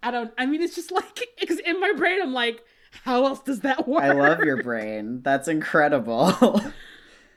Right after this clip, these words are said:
Speaker 2: Um, I will say there are maps that are art, right?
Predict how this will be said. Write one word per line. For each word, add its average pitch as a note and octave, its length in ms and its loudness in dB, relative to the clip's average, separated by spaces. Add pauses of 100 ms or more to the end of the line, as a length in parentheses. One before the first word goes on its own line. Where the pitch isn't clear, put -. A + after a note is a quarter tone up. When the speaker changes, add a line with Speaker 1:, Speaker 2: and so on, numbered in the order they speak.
(920)
Speaker 2:
Um, E3 520 0 (180)
I G3 120 0
will G#3 440 -2
say G#2 1200 -6 (520)
there C#3+ 420 0
are B2 720 -4
maps A2 600 -8
that G#2 240 -8
are F#2 400 -12
art, - 500 -14 (220)
right? A2+ 480 -6